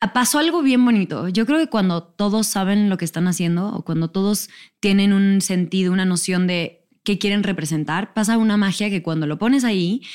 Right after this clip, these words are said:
si es real lo que estás haciendo y si viene desde un lugar genuino, no importa cuál sea tu método, no importa,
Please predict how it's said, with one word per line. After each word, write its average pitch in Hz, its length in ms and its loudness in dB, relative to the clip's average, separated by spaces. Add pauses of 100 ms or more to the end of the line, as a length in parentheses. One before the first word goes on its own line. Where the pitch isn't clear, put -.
(180)
si 175 200 -2
es 208 100 0
real 202 300 0
lo 208 100 -2
que 180 60 -8
estás 180 200 -4
haciendo 180 360 -2
y 170 60 -2
si 151 100 -6
viene 175 180 -2
desde 175 140 -2
un 175 80 0
lugar 175 220 -2
genuino, 180 380 -2
no 202 60 2
importa 208 360 0
cuál 175 160 -2
sea 196 140 0
tu 156 100 -4
método, 156 360 -2
no 165 60 0
importa, 175 460 -2